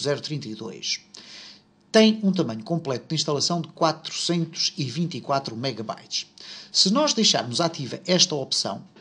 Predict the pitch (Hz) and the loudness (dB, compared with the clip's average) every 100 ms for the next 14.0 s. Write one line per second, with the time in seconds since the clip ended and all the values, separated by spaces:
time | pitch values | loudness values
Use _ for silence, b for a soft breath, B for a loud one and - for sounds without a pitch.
0 | B B B B - 156 165 139 135 - | B B B B -2 0 0 -2 -2 0
1 | 139 131 120 107 - 180 185 151 117 143 | 2 4 2 2 2 2 2 -8 -4 -4
2 | 117 120 104 135 156 185 151 180 160 208 | -2 -6 -6 -6 -6 -6 0 2 2 2
3 | 202 - 214 208 - 165 143 110 95 - | 2 2 4 6 4 2 0 0 -2 0
4 | 196 226 208 143 123 - 160 120 - 135 | 2 4 2 0 -2 -2 -2 0 0 0
5 | 160 147 - 165 185 185 170 156 202 196 | -2 0 2 2 0 -2 0 2 2 2
6 | 156 135 123 202 143 - B B B 131 | -2 -6 2 4 4 -2 B B B -2
7 | 131 123 113 107 - - 180 - - 233 | 0 0 -2 -6 -10 0 0 0 -2 -2
8 | 220 - - 139 147 139 135 123 120 139 | 0 -2 0 0 -2 -2 -4 -6 -6 -6
9 | 147 143 - - 123 - 120 117 185 185 | -2 0 0 -2 -6 -8 -8 0 0 0
10 | 131 120 175 160 - 113 110 104 175 180 | -6 -2 2 2 0 -12 -12 -2 2 2
11 | - - 139 117 - 123 120 139 185 - | 2 -4 -6 -4 -8 -8 -8 -2 -2 -2
12 | B B B B 208 214 220 214 - 185 | B B B B -2 2 0 0 0 4
13 | 202 196 - 180 185 - 175 170 151 147 | 4 0 -2 2 2 4 0 2 2 0